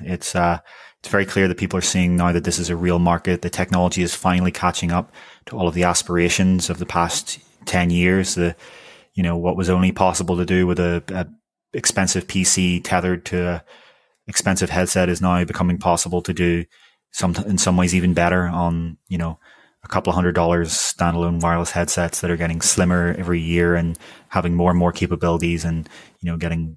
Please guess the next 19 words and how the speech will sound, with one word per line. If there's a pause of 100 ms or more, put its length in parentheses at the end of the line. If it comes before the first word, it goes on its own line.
upper
body
tracking
and
all
of
this
that, (120)
yeah, (520)
we
are
still
in
the (100)
early,
early
days
of
this.